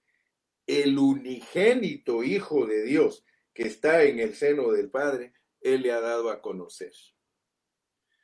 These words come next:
Quiero que veas, hermano, porque el segundo punto es de que Dios tiene un propósito. Dios tiene una economía divina, una administración divina que quiere cumplir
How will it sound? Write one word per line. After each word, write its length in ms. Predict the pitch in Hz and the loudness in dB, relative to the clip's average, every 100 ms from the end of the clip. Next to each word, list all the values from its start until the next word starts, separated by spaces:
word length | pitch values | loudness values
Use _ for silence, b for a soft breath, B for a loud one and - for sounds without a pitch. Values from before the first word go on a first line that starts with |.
| _ _ | _ _
Quiero 220 | - - - | -8 -2 0
que 140 | 151 | 0
veas, 380 | 131 135 113 - | 2 2 0 -6
hermano, 380 | 92 90 - - | -12 -14 -18 -14
porque 240 | 107 - | -12 -8
el 80 | 110 | -8
segundo 520 | - 139 226 220 185 | -4 0 0 2 0
punto 460 | 185 185 135 113 110 | 2 -2 -2 -2 2
es 200 | 143 156 | 2 0
de 120 | 143 | -4
que 180 | 127 107 | -6 -6
Dios 300 | 127 156 156 | -2 -2 -2
tiene 220 | 139 135 | -6 -6
un 120 | 139 | -10
propósito. 680 | 135 110 - 101 - - _ _ _ _ _ _ _ _ - | -8 -10 -8 -12 -12 -20 _ _ _ _ _ _ _ _ -4
Dios 160 | 147 156 | -4 0
tiene 240 | 180 190 | 0 2
una 140 | 196 | 2
economía 580 | 175 - 117 107 139 156 | 0 0 -4 -4 -4 -4
divina, 480 | 127 113 156 170 131 | -4 -6 -6 -6 -4
una 240 | 147 160 | -4 -2
administración 760 | 139 113 110 101 - 98 147 156 | -4 -6 -16 -18 -14 -8 -4 -4
divina 440 | 135 123 147 143 139 | -6 -4 -4 -4 -10
que 180 | 104 | -12
quiere 280 | 95 123 123 | -4 -2 -2
cumplir 580 | - 101 95 143 190 - | -6 -14 -8 -4 -4 -4